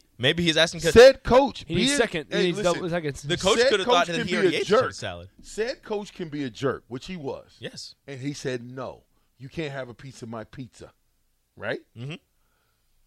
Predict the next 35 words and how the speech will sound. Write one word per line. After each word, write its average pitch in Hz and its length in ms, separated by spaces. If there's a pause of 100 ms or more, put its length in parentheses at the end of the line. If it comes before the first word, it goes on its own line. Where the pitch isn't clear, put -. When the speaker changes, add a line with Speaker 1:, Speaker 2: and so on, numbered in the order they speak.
(1200)
Speaker 2:
Rico 233 440
looked 180 280
at 185 140
me 185 140
sideways. 104 720
You 123 120
had 107 120
a, 92 140 (160)
a 110 100
look 110 240
of 165 140
disgust 147 520
because 107 220
I 107 100
told 117 320
you 202 80
no. 220 180
Speaker 1:
Mm-hmm. 143 260 (340)
Speaker 2:
And 131 160
I 156 160
said 156 400
to 151 100
you 147 300
after 135 460 (120)
your 139 200
look 135 220
of 117 120
disgust, - 520 (380)
"You 165 80
got 165 140
a 110 60
problem 339 360
with 392 120
that?" 381 260 (1700)
Speaker 1:
Yes. 92 360